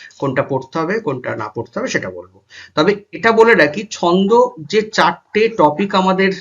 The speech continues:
আহ, নেটের সিলেবাসে আছে, সেই চারটে টপিকের প্রত্যেকটা কিন্তু ইম্পর্টেন্ট। তবে তিন নম্বর যেটা আছে এবং চার নম্বর,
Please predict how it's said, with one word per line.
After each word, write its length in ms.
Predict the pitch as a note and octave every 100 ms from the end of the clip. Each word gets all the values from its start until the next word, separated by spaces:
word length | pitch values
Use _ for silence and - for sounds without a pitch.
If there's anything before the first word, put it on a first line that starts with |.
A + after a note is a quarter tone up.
| - _ _ _ _ A#2+
আহ, 200 | A#2+ B2+
নেটের 280 | D3+ D#3+
সিলেবাসে 560 | F3 D#3+ D#3 D#3 C#3+ B2
আছে, 260 | A2 - F3
সেই 200 | F3+ F3
চারটে 400 | D3 C#3+ - F3+
টপিকের 420 | F#3 F#3 F#3+ F#3+
প্রত্যেকটা 600 | D#3+ E3+ _ G#3+ G#3 G#3
কিন্তু 280 | G#3 G3+ F#3+
ইম্পর্টেন্ট। 640 | C3+ - G2 - - _ _
তবে 460 | E3 F#3+ F3 F#3 - _ - - - _ _
তিন 240 | G3+ A3 A#3
নম্বর 440 | B3 B3+ C4 C4
যেটা 280 | G#3+ G#3+ F#3+
আছে 320 | C3+ C3 G3
এবং 260 | F#3+ G3+ G3+
চার 220 | F#3+ F#3
নম্বর, 440 | F3+ D3 - -